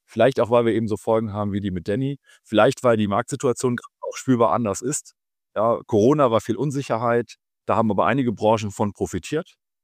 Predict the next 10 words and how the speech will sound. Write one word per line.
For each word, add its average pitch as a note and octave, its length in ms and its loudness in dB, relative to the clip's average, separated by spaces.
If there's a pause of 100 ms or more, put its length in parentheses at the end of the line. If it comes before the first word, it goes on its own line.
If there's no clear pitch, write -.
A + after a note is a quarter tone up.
(420)
die G2+ 100 4
halt F#2+ 200 4
da F2+ 240 0
auch G2+ 160 -8
gute A2+ 180 -6
Umsätze G2+ 320 -2
machen F2+ 220 -4
konnten, C3+ 320 -4
et F#2+ 120 -8
cetera. A#2 420 0